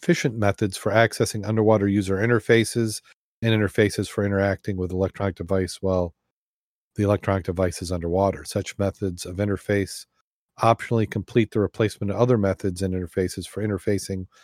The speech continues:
electronic device, electronic devices underwater. Such methods and interface reduce the number, extent, and or number of inputs from the u-, re-, the user, reducing the cognitive burden on the user and produce a more efficient human-machine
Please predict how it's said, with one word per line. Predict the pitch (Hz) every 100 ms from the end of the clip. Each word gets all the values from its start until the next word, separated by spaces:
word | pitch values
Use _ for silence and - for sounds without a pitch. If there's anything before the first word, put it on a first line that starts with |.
| _ _ -
electronic | 101 98 107 101 85
device, | 90 95 95 -
electronic | 90 90 - 92
devices | 85 85 90 90 - 85
underwater. | 87 85 80 101 104 - - _ _ _ _
Such | - 113 104 -
methods | 107 - 90
and | 101
interface | 101 95 - 101 98 -
reduce | 90 123 127
the | -
number, | 98 107 113 120 107
extent, | 101 - 113 110 107
and | 113 135
or | 113 113 110
number | 98 120 135 120
of | 95 101 87 _ _ _ _
inputs | 143 160 139 113
from | - 104
the | 92
u-, | 90 90
re-, | 110 104 -
the | 110 104
user, | 107 104 104
reducing | 98 95 104 - 98
the | 92
cognitive | 107 113 110 104 104 90 _ _ _ _
burden | - 127 160 123
on | 104
the | 95
user | 92 87 92
and |
produce | 82 98 98 -
a |
more | 90 98 104 98
efficient | - - 104 104 95 _ _ _ _ _
human-machine | 127 127 123 117 113 92 - 110 104 101